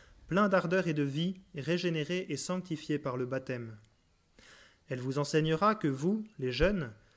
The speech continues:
pouvez régénérer en vous-même le monde dans lequel la Providence vous a appelé à vivre, et qu'il vous appartient à vous les premiers de vous consacrer au salut d'une société qui a précisément besoin d'âmes fortes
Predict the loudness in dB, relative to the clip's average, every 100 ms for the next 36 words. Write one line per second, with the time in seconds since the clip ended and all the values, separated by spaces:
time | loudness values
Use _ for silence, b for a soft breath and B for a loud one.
0 | b b -2 2 2 2 2 2 2 0
1 | -2 -2 -2 0 2 2 0 0 0 0
2 | 0 0 -2 -4 -2 -2 0 0 0 -2
3 | -2 0 0 -2 -4 -4 -4 -4 -4 -2
4 | 0 0 -2 -4 -6 -8 -18 b b b
5 | b b -8 -4 0 0 2 2 0 0
6 | 0 2 0 0 -2 -2 -2 -2 0 0
7 | -2 b b b -4 -4 -2 -2 0 -2
8 | 0 -2 -2 -2 -2 0 0 0 -2 -4
9 | -4 -4 -4 -4 -2 -6 -6 B B -8
10 | -6 -6 -2 -2 0 0 0 -2 -2 -2
11 | 0 -2 -2 -4 -8 -2 0 0 -8